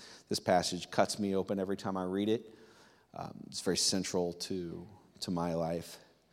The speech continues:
I want to encourage all of you for just the rest of your life, definitely during your time here at Selma Northwest, but for the rest of your life, God's gonna move you guys in all kinds of different places. I hope suffering and pain doesn't await you in every city you visit,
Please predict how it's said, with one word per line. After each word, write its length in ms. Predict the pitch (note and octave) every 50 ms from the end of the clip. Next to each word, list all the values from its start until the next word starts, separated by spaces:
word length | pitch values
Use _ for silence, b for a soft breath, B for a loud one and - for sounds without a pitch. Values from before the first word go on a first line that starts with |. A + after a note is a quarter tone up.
| b b b b b b b -
I 40 | A2+
want 180 | C3 C#3 C#3+
to 60 | C3+ A#2
encourage 460 | G#2 - - - C#3+ C3+ B2+ G#2+ -
all 240 | F#2 F#2 F#2+ G2 G2+
of 140 | F#2 E2+
you 380 | E2+ E2 D#2+ D#2+ D#2 E2 D#2 D2+ - - - - _ _ _ _ _ _
for 200 | - - C3+ B2
just 500 | G#2+ - - C3+ B2 - - - - -
the 60 | A#2+ A2
rest 280 | G#2 G#2+ A2 - -
of 60 | G#2+
your 100 | G#2 G2+
life, 260 | F2+ E2+ D#2 - - - B2
definitely 380 | - C#3+ D3+ - E3+ C#3+ C3+ B2
during 200 | B2+ B2 A#2+ A#2
your 100 | A#2 G#2+
time 260 | - - G#2 G#2+ G2+
here 140 | A2+ A2 G#2
at 60 | F#2
Selma 200 | - A2 G#2 G2+
Northwest, 480 | G2 G2 F#2+ - - F#2 F#2 F#2+ - -
but 80 | - -
for 100 | - F#3+
the 60 | F3
rest 200 | F3 D#3+ D#3+ -
of 40 | C#3
your 100 | C3 A#2+
life, 280 | A#2+ A2+ G2 - - B B B B B B B B B B B - _ _ _ _ _ _ _ _ _ _ _ _ A2 G#2 -
God's 280 | - C#3+ A#2 A2+ A#2 -
gonna 120 | B2+ A2+
move 240 | G#2 G#2+ B2+ C#3+ C3+
you 100 | B2+ C3+
guys 360 | A#2 B2 A2+ A2+ A2 A2 F#2+
in 60 | G2 F#2+
all 120 | G2 G2+
kinds 240 | - A2 G#2 G2+ F#2+
of 60 | F2
different 240 | G2 - G2 F2 -
places. 420 | G2+ F#2 E2 - - E2 - - - -
I 120 | G2 G#2 G2
hope 520 | - - - D#3+ D#3+ E3 D#3+ - - -
suffering 480 | - - D3 C3 B2+ - C#3+ C3 B2 A#2+
and 120 | G#2+ -
pain 260 | - B2+ A2+ A2+ A2
doesn't 240 | G#2 G2+ F2+ G2+ G2
await 240 | F#2+ G2+ G2 F#2+ D2+
you 100 | G2+ F#2+
in 60 | F#2
every 200 | F#2 F2+ F#2 F#2
city 220 | - - G#2+ F#2+
you 120 | F#2 F2+ F2
visit, 440 | G#2 D3+ F3 E3+ G3+ F#3+ F#3+ B